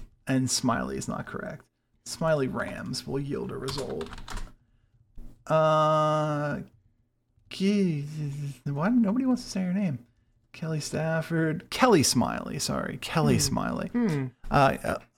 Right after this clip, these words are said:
Speaker 1: a photographer by the name of Kelly Smiley is taking a picture of Matt Stafford and his wife Kelly as they're, uh, s-, as they're celebrating on stage. <laughs>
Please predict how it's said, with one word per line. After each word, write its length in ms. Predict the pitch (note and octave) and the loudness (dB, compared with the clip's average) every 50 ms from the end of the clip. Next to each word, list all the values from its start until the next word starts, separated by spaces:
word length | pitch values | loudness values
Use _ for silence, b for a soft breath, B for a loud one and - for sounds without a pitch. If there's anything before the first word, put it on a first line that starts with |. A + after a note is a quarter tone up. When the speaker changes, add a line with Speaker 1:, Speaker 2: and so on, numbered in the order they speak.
| - F3 E3+ | 4 6 6
Speaker 1:
a 40 | E3 | 6
photographer 480 | - - - G3+ G#3+ A#3 A3+ G#3 A3 | 4 2 4 4 6 6 6 6 6
by 100 | G3 F#3+ F3+ | 6 6 8
the 80 | F3+ | 6
name 100 | F3 D#3+ | 6 4
of 80 | D3 - | 2 0
Kelly 280 | - - E3 D#3+ D#3+ D3+ | 2 4 4 6 6 4
Smiley 600 | - - - C3 C3+ C#3 C#3 C3+ C3+ C3+ G#2+ - | 4 4 4 6 6 6 6 6 6 4 4 4
is 320 | C3 B2+ B2 A#2+ A2+ - | 4 4 4 4 2 0
taking 320 | - - B2 - - B2 | 2 2 2 6 8 8
a 40 | A#2 | 8
picture 440 | - - B2 A2+ - - - B2+ A#2 | 8 6 4 4 4 4 6 6 6
of 240 | A2 A#2 A#2 A2+ A2+ | 6 6 4 6 6
Matt 280 | A#2 A#2 A2 G#2+ G#2 | 6 6 6 6 4
Stafford 640 | - - - A2 A2+ A2+ A2 - - A2 G#2+ G#2+ A2 | 2 2 2 4 4 4 4 4 4 4 4 4 2
and 320 | - A#2+ A2+ G#2+ A2+ A2+ - | 2 2 2 4 4 4 2
his 140 | A2+ - | 2 0
wife 240 | - G#2+ - A#2+ - | 2 2 2 0 -2
Kelly 460 | - - F#3 F3+ F#3 F3+ F3+ E3+ E3 B B B B B B B B | 0 2 4 6 6 8 6 4 2 B B B B B B B B
as 320 | - C#3+ C#3+ C3 C3+ C3 - | -2 0 2 2 2 0 0
they're, 580 | C3 C3 B2+ A#2+ A#2 A#2 A#2 A2+ A2+ A#2 A#2+ - - - - - _ _ _ - - | 2 4 4 6 6 4 4 4 2 0 -2 -4 -8 -18 -20 -20 _ _ _ 2 4
uh, 220 | B2+ B2+ A#2+ A2+ | 6 8 8 8
s-, 160 | A2+ - - - | 6 6 4 2
as 200 | - C#3 B2 C#3 | 4 4 6 6
they're 100 | C3 A#2+ | 6 6
celebrating 720 | - B2 A#2 B2 B2 - B2+ A#2+ A#2 B2 A#2+ A#2+ A#2+ A#2 - - | 8 8 8 6 6 6 6 8 8 10 10 10 8 8 6 6
on 320 | C3 B2 B2 B2 B2+ B2 | 6 8 10 10 10 8
stage. 680 | - - - B2 A2+ G#2 A2 A2+ A#2 D3+ E3+ - - B | 6 4 2 4 4 4 4 4 2 2 2 0 -2 B
<laughs> 60 | B | B